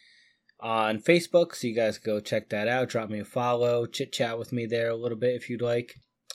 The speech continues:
and all of that. But enough of that, trying to keep it sweet and to the point. We are covering The Legend of Goku.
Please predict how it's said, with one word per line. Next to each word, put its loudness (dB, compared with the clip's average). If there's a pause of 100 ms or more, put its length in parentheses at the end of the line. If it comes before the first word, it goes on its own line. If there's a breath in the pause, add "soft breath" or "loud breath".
and -4
all 0
of -2
that. 8 (380)
But 12 (160)
enough 8
of 4
that, 4
trying 4
to 0
keep -2
it 6
sweet -2
and -6
to 4
the 8
point. 6
We 0
are 2
covering 4
The -2
Legend 2
of -4
Goku. 2